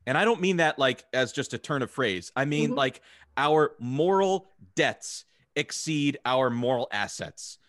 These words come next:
Speaker 2: Absolutely.
Speaker 1: Between, between, between native genocide, slavery,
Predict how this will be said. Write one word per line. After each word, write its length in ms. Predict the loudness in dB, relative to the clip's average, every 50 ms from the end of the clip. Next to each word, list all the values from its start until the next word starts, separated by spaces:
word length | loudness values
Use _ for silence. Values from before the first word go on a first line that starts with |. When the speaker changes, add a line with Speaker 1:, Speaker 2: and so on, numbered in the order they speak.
| _ _ -8
Speaker 2:
Absolutely. 220 | -8 -6 -4 -6 -8
Speaker 1:
Between, 300 | -6 -6 -4 -4 -6 -8 -10 _ _
between, 460 | -8 -8 -6 -4 -4 -2 -2 -4 -4 -8 _ _ -14
between 440 | -14 -8 -4 -4 -2 -2 -4 -4 -2
native 300 | -2 0 0 -2 -4 -2
genocide, 680 | -2 0 0 0 -2 -2 0 0 2 2 0 0 -2 -8 _ _ _ _ _ _
slavery, 800 | _ -14 -8 -2 2 2 2 2 2 0 0 0 0 0 -2 -4